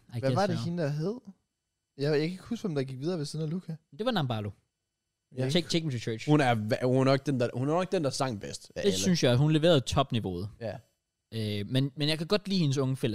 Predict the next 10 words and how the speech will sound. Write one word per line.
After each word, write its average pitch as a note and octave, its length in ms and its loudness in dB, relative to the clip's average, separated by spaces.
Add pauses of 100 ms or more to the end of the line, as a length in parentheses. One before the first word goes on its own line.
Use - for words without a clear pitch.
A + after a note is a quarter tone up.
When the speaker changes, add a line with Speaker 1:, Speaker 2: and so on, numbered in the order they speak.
Speaker 2:
Altså C3 40 -2
Luca E3+ 400 2 (680)
og B2 60 -4
Nambalu, A2+ 360 -2
begge A#2 240 -4
to. A2 180 -4 (840)
Speaker 3:
Ja. B2+ 100 0
Speaker 2:
Decent. A2 320 -2 (440)
Hendes D#3 180 0
grupper, G#3 340 8